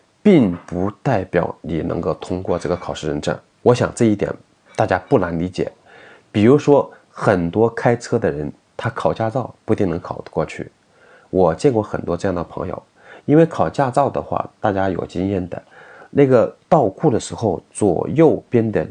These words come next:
间距的话，也就是二十公分左右，而且是一把舵进去。实际上的环境的时候，我们也没有这么苛刻的条件，而且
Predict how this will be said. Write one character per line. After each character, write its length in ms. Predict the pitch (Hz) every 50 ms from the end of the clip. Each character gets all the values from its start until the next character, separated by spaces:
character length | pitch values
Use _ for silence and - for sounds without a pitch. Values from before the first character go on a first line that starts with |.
| - _
间 240 | - - 127 120 120
距 200 | 127 - 131 113
的 120 | 104 87 82
话， 280 | - - 98 - - 85
也 160 | 90 - -
就 140 | - 107 101
是 100 | 104 -
二 240 | - 131 131 117
十 360 | 104 - - - - 90 101 113 - _ _ _ _ _ _ _ _ -
公 160 | - 123 120
分 160 | 107 127 123
左 160 | 123 - - 58
右， 220 | 87 101 - - - _ _ _ - - - -
而 140 | - - 135
且 120 | 127 110
是 140 | 92 104 113
一 160 | - 165 175
把 160 | - - 85 87
舵 180 | - 120 107
进 220 | 98 - 110 90 76
去。 240 | - - - - - _ _ _ _ _ _ _ _ - - - _
实 320 | - - - - 107 120
际 160 | 143 - 202 185
上 200 | 165 160 131 113
的 100 | 98 90
环 220 | - - 85 87
境 120 | 107 123
的 60 | 110 95
时 120 | - -
候， 320 | 95 104 98 82 85 - - -
我 100 | 92 87
们 120 | 92 110
也 80 | 110 92
没 180 | 85 73 90
有 140 | 113 98 67
这 120 | - -
么 140 | 110 92 - -
苛 180 | - - 104 92
刻 100 | - 87
的 60 | 82
条 180 | - - 65
件， 220 | 65 90 82 60 - _ - - - - - -
而 120 | - - 165
且 180 | 143 98 -